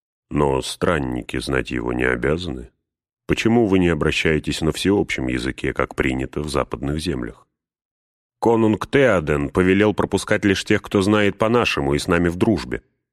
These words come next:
отвечал самый видный из стражей. «В дни войны к нам нет входа никому, кроме мустангримцев и гондорцев, посланцев Мунбурга. Кто вы такие, что безмятежно едете в диковинном облачении по нашей равнине верхом на конях, как две капли воды, схожих с нашими?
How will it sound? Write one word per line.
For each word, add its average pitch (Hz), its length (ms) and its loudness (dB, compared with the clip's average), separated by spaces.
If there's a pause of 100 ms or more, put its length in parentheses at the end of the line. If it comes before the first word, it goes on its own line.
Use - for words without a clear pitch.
(160)
отвечал 76 480 0
самый 71 320 0
видный 85 420 0
из 78 100 -2
стражей. 62 640 -4 (500)
«В 73 140 -2
дни 98 200 4
войны 123 380 4
к - 100 -8
нам 113 200 4
нет 135 160 2
входа 107 340 2
никому, 98 440 2
кроме 92 280 2
мустангримцев 85 960 0
и 95 40 4
гондорцев, 87 720 -2 (340)
посланцев 67 640 -4
Мунбурга. 62 680 -2 (680)
Кто 117 220 2
вы 110 80 2
такие, 98 520 0
что - 200 -4
безмятежно 78 580 2
едете 80 540 0
в 73 60 -4
диковинном 80 640 2
облачении 78 640 0
по 80 120 0
нашей 80 300 0
равнине 78 440 2
верхом 82 400 0
на 78 80 0
конях, 80 340 0
как 78 200 -2
две 76 160 0
капли 80 320 -2
воды, 78 320 2
схожих 82 420 -2
с - 100 -8
нашими? 65 540 -4